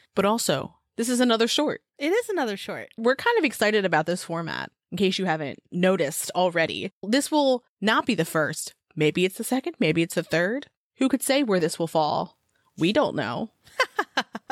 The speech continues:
Speaker 1: But I like the idea that we can just do a moment. You know, we don't have to do, like, a seventeen thousand year episode.
Speaker 2: Yeah, this has been a fun time. And a lot of these are things that we wanted to talk about, but they weren't quite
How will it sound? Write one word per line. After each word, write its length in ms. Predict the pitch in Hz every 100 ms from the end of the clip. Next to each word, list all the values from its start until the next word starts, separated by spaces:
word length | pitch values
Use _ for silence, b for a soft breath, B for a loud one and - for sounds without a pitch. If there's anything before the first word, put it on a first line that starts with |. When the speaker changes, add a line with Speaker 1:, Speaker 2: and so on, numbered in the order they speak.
| - 208
Speaker 1:
But 80 |
I 100 | 202
like 240 | 208 220 220
the 160 | 233
idea 220 | 196 196 196
that 100 | 175
we 80 |
can 180 | 190 196
just 240 | 180 185 -
do 140 | 190
a 60 | 165
moment. 400 | 160 151 - -
You 200 | 185 196
know, 160 | 196 202
we 100 | 190
don't 120 | 185
have 100 | 175
to 60 |
do, 140 | 175 170
like, 360 | 135 110 - b b _ -
a 80 | 196
seventeen 760 | - 185 165 - 175 160 165
thousand 480 | 165 139 151 - 165
year 400 | 165 151 135 131
episode. 460 | - 160 170 - 190 - _
Speaker 2:
Yeah, 340 | 349 359 240 143
this 200 | 247 254
has 120 | 262
been 120 | 269
a 60 | 247
fun 220 | - 226
time. 380 | 226 214 180 190 _
And 160 | 359 349
a 40 |
lot 240 | 330 330
of 80 | 349
these 260 | 320 285 247
are 220 | 247 247
things 240 | - 302
that 80 | 302
we 80 | 233
wanted 320 | 208 208 233
to 60 | 262
talk 260 | - 254
about, 320 | 294 277 254 220
but 100 | 208
they 120 | 196
weren't 400 | 180 180 190 -
quite 760 | - - 180 185 - - -